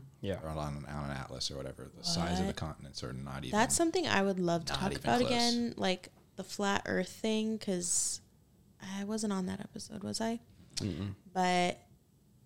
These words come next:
Speaker 3: the whole plane traveling thing, how it works, makes more sense. The routes they take on, like, a flat Earth map.
Speaker 1: Yeah, where
Speaker 3: Than
Speaker 1: they're
Speaker 3: on
Speaker 1: like,
Speaker 3: a
Speaker 1: "Oh, let's go
Speaker 3: globe.
Speaker 1: from Argentina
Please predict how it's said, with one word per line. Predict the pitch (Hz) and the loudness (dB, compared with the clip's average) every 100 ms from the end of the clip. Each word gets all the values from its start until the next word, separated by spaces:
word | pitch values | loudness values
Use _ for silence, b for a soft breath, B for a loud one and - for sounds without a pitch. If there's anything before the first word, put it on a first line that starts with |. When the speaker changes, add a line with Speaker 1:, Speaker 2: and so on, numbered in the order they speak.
| - - _ - | -20 -20 _ -4
Speaker 3:
the | 202 | -4
whole | 190 226 214 208 - | 2 4 4 4 0
plane | - - 196 190 185 190 190 190 202 202 | -16 -8 -2 2 4 4 6 4 4 2
traveling | 202 - 202 202 202 214 214 214 214 214 208 214 220 - - | 0 0 2 4 4 2 4 4 4 2 2 0 -2 -6 -6
thing, | 220 220 214 214 220 | 0 2 2 2 0
how | 208 202 180 175 | 0 2 4 4
it | - | 2
works, | - 175 180 - - - - | -2 0 -2 -2 0 0 -2
makes | 196 180 185 - | -6 -4 -2 -2
more | 185 185 | -2 -2
sense. | 180 - 175 180 - - - B B B | 0 0 0 0 0 -2 -2 B B B
The | - | -6
routes | 175 170 170 - - | 0 2 2 0 0
they | 208 | 2
take | 196 - 190 190 | 2 2 2 2
on, | 185 180 | 0 0
like, | 165 165 | -2 -4
a | 170 | -10
flat | - 180 170 - | -10 -6 -6 -4
Earth | 180 175 - | -4 -4 -6
map. | 202 202 208 214 - - _ - _ _ _ _ - | -8 -4 -4 -4 -10 -20 _ -20 _ _ _ _ -4
Speaker 1:
Yeah, | 110 113 101 | 2 2 2
where | - 123 | 6 10
Speaker 3:
Than | 120 | 12
Speaker 1:
they're | 120 | 12
Speaker 3:
on | 117 | 10
Speaker 1:
like, | - | 10
Speaker 3:
a | |
Speaker 1:
"Oh, | 156 | 10
let's | 151 165 | 12 12
go | 170 | 12
Speaker 3:
globe. | 170 | 10
Speaker 1:
from | - 143 | 10 6
Argentina | 147 151 156 139 - 151 143 139 | 8 8 6 4 6 6 8 8